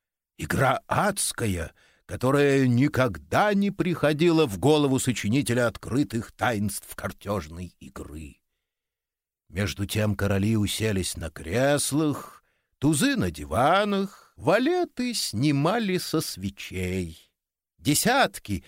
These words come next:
словно толстые откупщики, гордо расхаживали по комнате. Двойки и тройки почтительно прижимались к стенкам. Не знаю, долго ли дамы хлопали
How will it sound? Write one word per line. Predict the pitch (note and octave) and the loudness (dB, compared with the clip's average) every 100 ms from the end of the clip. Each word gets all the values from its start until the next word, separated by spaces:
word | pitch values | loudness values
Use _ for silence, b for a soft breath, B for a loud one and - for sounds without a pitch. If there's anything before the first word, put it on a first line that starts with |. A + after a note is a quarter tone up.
| b b | b b
словно | - A2 C3 B2+ B2+ | -6 0 0 0 2
толстые | C#3 D3 C3 - B2+ B2+ B2 | 2 2 0 -2 0 2 0
откупщики, | - B2 - - A2+ - A#2 - G3 G#3 A2+ - _ _ _ | 0 -4 -4 -6 -6 -6 -6 -4 0 0 0 -4 _ _ _
гордо | - A2 C#3 E3 F3 E3+ D3+ D#3 | -8 0 4 4 4 2 2 4
расхаживали | D3 - - C3 C3+ B2+ B2 | 2 0 2 2 4 2 2
по | A#2 G2+ G2 | 0 0 -2
комнате. | G2 G2 F#2 F2+ E2+ - E2+ D2+ _ _ _ _ _ | -2 0 0 0 -2 -6 -10 -10 _ _ _ _ _
Двойки | - B2+ C3+ G2+ G2+ | -2 0 2 0 -2
и | F2+ | -4
тройки | - F4 D#4 - A3 | -2 -2 -2 -4 -10
почтительно | - - - - - C4+ A3+ G#3+ G3 | -6 -8 -6 -8 -6 -6 -6 -6 -8
прижимались | - F#2 D#2 D2 F2+ A#2 G#2 - | -10 -12 -12 -6 -4 -4 -6 -10
к | - | -8
стенкам. | - - - - - - - - _ _ _ _ _ _ _ _ _ _ _ _ _ - | -10 -12 -14 -14 -18 -20 -20 -20 _ _ _ _ _ _ _ _ _ _ _ _ _ -2
Не | C3+ | -2
знаю, | A2 C3+ B2+ B2 | 0 0 2 0
долго | F#2+ C#3 D3 C#3+ A#2 | 0 2 4 4 0
ли | A#2 A2+ | 0 0
дамы | A#2+ A#2+ A2+ G#2+ | 2 0 0 -4
хлопали | - A2 A#2 G2+ G2+ | -6 -4 -2 -2 -4